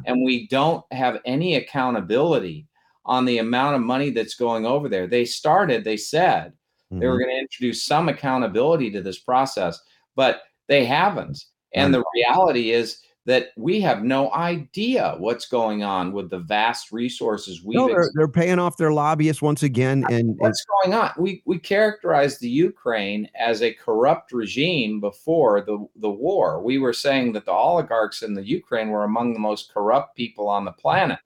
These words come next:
Speaker 1: And here we are pouring money into that country without accountability. What do you think's happening? I mean, I, I think we need to have a very strict audit of what's going on,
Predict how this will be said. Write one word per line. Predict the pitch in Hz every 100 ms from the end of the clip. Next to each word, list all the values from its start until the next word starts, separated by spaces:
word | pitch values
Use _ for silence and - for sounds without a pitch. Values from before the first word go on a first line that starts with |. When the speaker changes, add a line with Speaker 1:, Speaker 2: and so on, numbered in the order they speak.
| _ _ _ _
Speaker 1:
And | 131 135
here | 120 151 190
we | 170 131 110
are | 110 135 110 113 - _ _ _
pouring | - 147 190 151 120
money | 143 160 127
into | 147 240
that | 170 104 -
country | - 110 - 117
without | 101 110 123 127
accountability. | 120 139 127 101 113 123 160 190
What | 160
do | 170
you | 175
think's | 175 160 -
happening? | 160 190 214 - 98 151 _ _ _ _
I | 139
mean, | 147 -
I, | 143 165 -
I | 151
think | 190 165 143
we | 135
need | 127 123 123
to | -
have | 107 104 95 - _
a | 101
very | 101 117 110
strict | 107 - 107 - _
audit | 113 196 120 -
of | 113 95
what's | 107 113
going | - 107 101 95
on, | 135 175 120